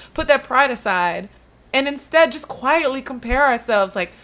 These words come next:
"Who does she think she is? I'm the real marketer." You know, like, who, who do, and then make, and then,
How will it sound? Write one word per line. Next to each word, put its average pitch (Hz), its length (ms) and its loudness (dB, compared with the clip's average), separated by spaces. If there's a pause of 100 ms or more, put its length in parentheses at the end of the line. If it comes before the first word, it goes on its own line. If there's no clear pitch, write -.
(220)
"Who 320 120 -6
does 330 100 -4
she 277 160 -8
think 269 220 -12
she - 160 -10
is? 226 420 -4
I'm 254 280 -4
the 240 80 -4
real 226 320 0
marketer." 165 580 -6
You 208 80 -4
know, 220 160 -2
like, 185 240 -2 (520)
who, 254 200 -10 (380)
who 277 180 2
do, 339 140 2
and 262 200 0
then 294 140 -4
make, 302 240 -2
and 247 100 2
then, 294 240 -2